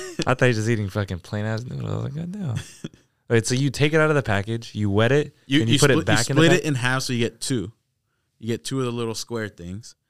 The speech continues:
Speaker 2: You wet it for a good five, ten seconds until, like, you don't want it falling over your hand. You want it still ho-, firm,
Speaker 1: Mm.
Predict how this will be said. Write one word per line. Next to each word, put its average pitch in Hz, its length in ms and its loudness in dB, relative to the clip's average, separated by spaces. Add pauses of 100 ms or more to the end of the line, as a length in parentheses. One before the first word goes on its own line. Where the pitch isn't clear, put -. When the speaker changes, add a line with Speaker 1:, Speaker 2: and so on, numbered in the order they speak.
(420)
Speaker 2:
You 110 360 -6
wet 120 320 0
it 113 160 -2
for 117 180 -4
a 113 80 -2
good 117 180 -2
five, 110 300 -2
ten 107 280 -6
seconds 117 480 -6
until, - 260 -4
like, 127 200 0
you 147 60 2
don't 170 140 2
want 160 160 2
it - 180 -6 (240)
falling 143 540 0 (200)
over 127 260 -2
your 135 180 0
hand. 123 360 -2
You 113 120 -2
want 123 180 0
it 117 40 -6
still 127 500 -2 (340)
ho-, 120 220 -6
firm, 147 400 2
Speaker 1:
Mm. - 40 -12